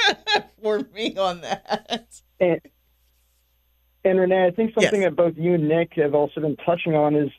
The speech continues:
Speaker 2: what I think really the most important part of Formula S A E is that the team needs to organize ourselves as if, as if we are a company or a privateer racing team.
Speaker 1: Right.
Speaker 2: We need to have business students help us.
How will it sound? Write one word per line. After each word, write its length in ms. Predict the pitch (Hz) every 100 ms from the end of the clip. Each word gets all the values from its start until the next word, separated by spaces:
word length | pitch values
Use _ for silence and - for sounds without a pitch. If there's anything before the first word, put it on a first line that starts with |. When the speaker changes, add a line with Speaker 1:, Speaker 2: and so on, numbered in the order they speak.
| _ _ _ _
Speaker 2:
what 400 | 196 196 185 - -
I 180 | 175
think 420 | 196 220 190 151 - _ _ _
really 380 | 147 165 180 175
the 80 | 165
most 200 | 160 156
important 340 | 156 - 156 -
part 240 | 170 190
of 120 | 165 -
Formula 320 | 160 160 151
S 80 | 147
A 40 | 156
E 260 | 147 165 151
is 60 | 147
that 260 | 147 143 -
the 80 | 147 -
team 200 | 208 214
needs 180 | 160 160 -
to 220 | 160 156 -
organize 400 | 151 160 165 147
ourselves 460 | 143 - 151 147 143 - -
as 180 | 160 151
if, 140 | 196 - _ _
as 200 | 165 156 156
if 160 | 160 160
we 160 | 170 160
are 360 | 143 147 147 -
a 140 | 147 147
company 300 | - 208 151
or 100 | 139
a 60 | 139
privateer 600 | - 165 156 151 - 160
racing 420 | 143 147 147 139
team. 80 | 139
Speaker 1:
Right. 280 | 139 123 110 - - _ _
Speaker 2:
We 160 | 170 170
need 280 | 165 170 -
to 100 | 160
have 560 | 151 - 170 165 156 131
business 340 | 180 175 175 -
students 340 | - 170 160 -
help 220 | 165 151
us. 80 | 139